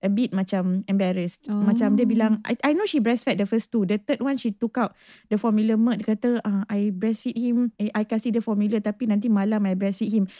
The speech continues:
Speaker 1: Then I look at her, I say, "It's okay.
Speaker 2: Yeah.
Speaker 1: It's
Speaker 2: Macam,
Speaker 1: your decision.
Speaker 2: mm.
Speaker 1: You don't have to feel guilty about it. Tak kisah." So I think, I think yang tho-, for those mummies kat luar, if you really tried your best,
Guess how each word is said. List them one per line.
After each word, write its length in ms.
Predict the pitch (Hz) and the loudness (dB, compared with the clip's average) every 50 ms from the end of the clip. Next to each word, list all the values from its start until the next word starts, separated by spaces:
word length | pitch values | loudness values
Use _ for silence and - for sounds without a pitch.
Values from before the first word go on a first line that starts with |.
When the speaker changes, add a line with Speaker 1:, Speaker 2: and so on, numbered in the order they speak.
| - - - _ _ | -20 -20 -20 _ _
Speaker 1:
Then 140 | - 494 508 | -12 -8 -6
I 80 | 494 440 403 | -6 -4 2
look 100 | 440 480 | 2 2
at 140 | 440 - 330 | 2 2 -4
her, 100 | 403 427 | -4 -4
I 140 | 415 403 403 | -4 -4 -4
say, 160 | - - 466 | -4 -4 -4
"It's 160 | - 453 - - | -4 -6 -6 0
okay. 720 | - 466 466 - - 508 508 494 381 240 170 147 147 190 | 0 0 0 0 -2 0 2 4 4 4 4 2 4 4
Speaker 2:
Yeah. 560 | 220 220 214 208 190 185 175 170 170 175 185 226 233 | 4 6 6 4 2 2 0 -2 -2 -4 0 2 2
Speaker 1:
It's 100 | 233 254 | 4 4
Speaker 2:
Macam, 80 | 277 | 4
Speaker 1:
your 100 | 508 466 403 | 2 4 4
decision. 540 | 440 427 226 226 440 453 392 - 480 466 381 | 6 6 8 8 6 6 6 4 2 2 2
Speaker 2:
mm. 80 | 311 359 | 4 4
Speaker 1:
You 80 | 392 | 4
don't 240 | 370 466 494 494 - | 4 4 2 2 0
have 160 | 466 453 440 - | -2 -2 0 2
to 140 | 403 403 381 | 0 0 2
feel 240 | - 415 440 381 | 4 4 4 4
guilty 400 | 277 349 392 392 - - 381 392 | 4 4 2 2 2 2 2 2
about 320 | 381 330 294 339 330 349 392 | 2 2 2 2 2 4 4
it. 320 | 392 311 226 175 - - | 6 6 6 4 2 0
Tak 160 | - - 320 | -2 -2 -2
kisah." 640 | - 415 440 427 - 359 254 202 180 175 170 185 - _ _ _ _ _ _ _ _ _ - | 0 -2 -2 0 0 0 2 2 2 0 -2 -4 -6 _ _ _ _ _ _ _ _ _ -6
So 80 | 349 370 | -4 -4
I 80 | 302 | -2
think, 180 | 453 440 427 392 - - 277 - | -2 -4 -4 -4 -4 -2 -2 0
I 100 | - 285 | 0 0
think 220 | 320 - 453 415 381 | 0 0 -2 -2 -2
yang 160 | 330 311 277 | -2 -2 -2
tho-, 260 | - - 311 339 240 | -2 0 0 0 0
for 140 | - - 330 | 0 0 0
those 160 | 311 359 311 | 0 2 2
mummies 340 | 302 294 277 277 285 302 294 | 2 0 2 2 0 -2 -2
kat 160 | - - 185 | -4 -4 -4
luar, 460 | 208 220 196 190 185 180 185 185 190 | -2 -2 -2 -2 -2 -2 -4 -4 -4
if 160 | - 233 233 233 | -4 -4 -2 0
you 80 | 240 | 0
really 160 | 247 247 302 | 0 0 -2
tried 240 | - - - 262 - | -4 -4 -6 -6 -4
your 100 | 196 202 | -2 -2
best, 380 | 196 190 180 175 170 175 180 | -2 0 0 -2 -2 -4 -6